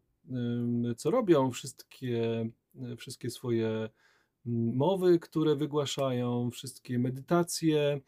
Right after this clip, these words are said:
a także wszystkie tak zwane retreaty, czyli, e, odosobnienia buddyjskie, gdzie na przykład ileś tam kilkanaście czy kilkadziesiąt osób jedzie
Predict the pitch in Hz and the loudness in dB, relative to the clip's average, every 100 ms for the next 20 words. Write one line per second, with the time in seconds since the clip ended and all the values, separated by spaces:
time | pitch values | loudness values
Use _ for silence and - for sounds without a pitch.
0 | _ - _ - 135 185 175 180 175 - | _ -20 _ -8 -4 0 4 6 4 -2
1 | 208 - 190 170 160 160 151 160 156 151 | -10 -6 6 8 8 0 0 2 2 2
2 | - 220 175 - 151 139 139 135 135 _ | 0 0 2 0 -4 -4 -2 -2 -4 _
3 | _ 135 131 151 151 160 147 160 170 147 | _ -6 -2 0 0 0 2 4 6 4
4 | 127 123 127 131 123 170 170 151 135 127 | 2 0 -6 -6 0 0 0 -8 -6 0
5 | 131 127 123 131 131 123 143 120 - 170 | 2 0 -2 -4 -4 -4 -4 -4 -4 -4
6 | 147 127 131 123 117 - 123 135 139 - | -4 -2 0 2 0 -4 -4 0 0 -2
7 | 123 123 127 135 131 135 143 131 123 131 | -10 -12 -6 -4 -2 -4 -4 -4 -6 -2
8 | 139 170 143 135 | 4 4 6 2